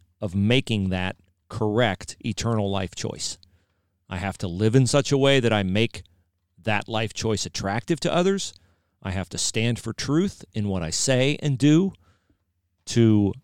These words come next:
not disgrace the gospel in any way. But, uh, and, and, and those who do not know Jesus as their Savior, I want to,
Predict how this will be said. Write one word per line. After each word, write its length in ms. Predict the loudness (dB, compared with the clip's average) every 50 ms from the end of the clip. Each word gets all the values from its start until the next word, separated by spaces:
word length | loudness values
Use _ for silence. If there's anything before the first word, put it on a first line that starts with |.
| _ _
not 420 | -4 -2 0 0 0 -2 -4 -6
disgrace 520 | -4 -4 -4 -2 -2 -2 -2 0 0 -2 -2
the 80 | -2
gospel 420 | -2 -2 -2 -2 -2 -2 -2 -2 -2
in 80 | -2
any 140 | -2 -2 0
way. 300 | 0 0 0 0 -2 -4 _ _ _ _ _ _ _ _ _ _ _ _ _
But, 280 | 0 2 2 2 2 -2 _ _ _ -8
uh, 260 | -6 -4 -2 -2 -2
and, 240 | 0 0 -2 -2 0
and, 160 | -2 0 0 0
and 100 | 2 4
those 240 | 6 6 6 6 4
who 100 | 2 2
do 160 | 2 2 2
not 280 | 4 2 2 2 0
know 220 | 0 0 2 2 2
Jesus 420 | 2 0 0 0 0 0 -2 -2 -2
as 160 | -2 -2 0
their 140 | -2 -2 -2
Savior, 540 | 0 0 2 2 2 2 2 2 2 0 -2 -6 _ _ _ _ _ _ _ -4
I 140 | -2 0
want 280 | 0 2 0 0 0 -2
to, 520 | -4 -4 -4 -2 -2 -4 -4 -6 -8 -10